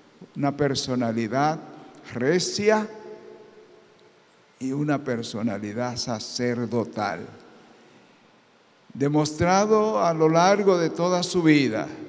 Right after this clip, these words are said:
Lo conocí de sacerdote, siendo él sacerdote, después siendo mi obispo y después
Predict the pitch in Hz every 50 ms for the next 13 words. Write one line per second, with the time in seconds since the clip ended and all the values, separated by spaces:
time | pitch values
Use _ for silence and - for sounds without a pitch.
0 | - - - - - - - - - - - - - - - - - - - -
1 | _ - _ _ _ _ _ _ _ _ _ _ _ _ _ _ _ _ _ _
2 | _ _ _ _ _ _ _ _ - - 120 120 - 131 123 123 120 123 - -
3 | 160 170 180 190 202 - - 139 113 104 - 120 107 - - 113 107 110 107 127
4 | 135 147 151 151 185 196 208 240 233 - - 127 123 131 127 123 120 113 110 117
5 | 131 135 127 135 131 127 123 120 - 123 117 110 117 110 131 143 156 156 160 196
6 | 208 220 233 - - - - - - - - - - - - - - _ _ _
7 | _ _ _ _ _ _ _ _ _ _ - - - 120 117 117 - - 131 135
8 | 139 135 127 - - - - - - - - - - - - - - - - -
9 | - _ _ _ _ _ _ _ _ _ _ _ _ _ _ _ - - - 135
10 | 120 120 123 123 123 110 117 117 117 117 113 107 110 110 123 135 143 - - -
11 | - 175 190 208 - - - - - - - - - - - - - - - -
12 | _ _ _ _ _ _ _ _ _ _ _ _ _ _ _ _ _ _ _ _
13 | _ _ _ _ - - 131 127 117 107 104 - - - 120 120 117 110 - -
14 | 110 117 120 123 127 120 - - - - -